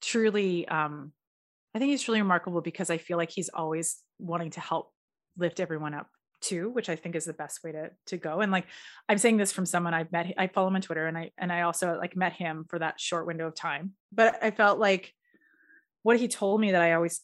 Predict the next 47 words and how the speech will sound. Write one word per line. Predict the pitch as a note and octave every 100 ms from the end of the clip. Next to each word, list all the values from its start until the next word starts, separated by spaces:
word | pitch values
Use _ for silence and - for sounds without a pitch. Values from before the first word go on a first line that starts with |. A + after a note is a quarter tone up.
| _
carried | - F#3+ F#3+ F#3
with | -
me | E3+
after | E3 D#3+ -
that | D#3+ D#3
moment | D#3+ D#3+ D#3 D#3
was, | D#3+ D#3
um, | D#3 E3 E3+ E3+ _ _ _ _
he's | F3+ E3+
like, | E3+ -
"Everything | G3 A3+ A#3+ A#3+ A3+
we | G#3
do | F3
in | E3+
our | E3+
life | D#3 E3 E3 F3+
is | F3
a |
language | E3+ F#2 - - - - _ _ -
that | -
we | D#3
have." | D#3 A2+ - - _
I | F#3+
think | G3 G3
a | F#3+
lot | F3+
of | F#3
times | A3 F3+
we | F3
think | F#3 F3+
of | E3
ourselves | E3 - F#3 F3 E3+
as | E3
being, | - E3 D#3+ D#3+ - _ _ _ -
you | F3
know, | D#3 D#3+
only | F#3 E3+
a | D#3
certain | - E3+ E3
amount | D#3
of | D#3
dimensions, | D#3+ D#3+ D3+ D#3+ D#3
but | D#3+ -
every | E3+ E3 D#3+
experience. | D#3+ - D#3+ D3 D3 -
So, | E3+ D#3+
like, | D3+ D3+